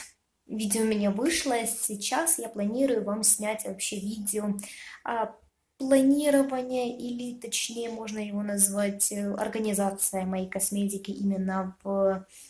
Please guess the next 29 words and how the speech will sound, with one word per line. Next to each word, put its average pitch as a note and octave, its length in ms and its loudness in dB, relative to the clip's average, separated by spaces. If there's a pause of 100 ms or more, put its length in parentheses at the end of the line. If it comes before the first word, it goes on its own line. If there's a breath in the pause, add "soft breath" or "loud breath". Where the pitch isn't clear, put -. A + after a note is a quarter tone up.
(140 loud breath)
моём G3+ 280 0
новом F#3 260 0
комоде. C#4 800 2
Вот, G3 280 -2
кстати, G3 520 -2
он G3 160 0
здесь F#3+ 320 -4
вот F#3 160 -6
стоит. A3 520 -2
Кому A3 320 0
интересно, B3 640 2
кстати, G3 480 4
то F#3+ 120 -8
я G#3+ 160 0
сниму C4+ 360 0
такое E3+ 400 -6
видео. F3+ 400 -12 (360 loud breath)
Я G#3+ 100 0
его, G3+ 120 -2
конечно, G3 420 0
планирую, G#3 540 0
но F3+ 60 -4
если F3+ 320 0
вы G3 120 -4
захотите, G3 520 -6
то - 120 -8
обязательно G3+ 440 -6
оно G3+ 140 -2
выйдет. F3+ 320 -8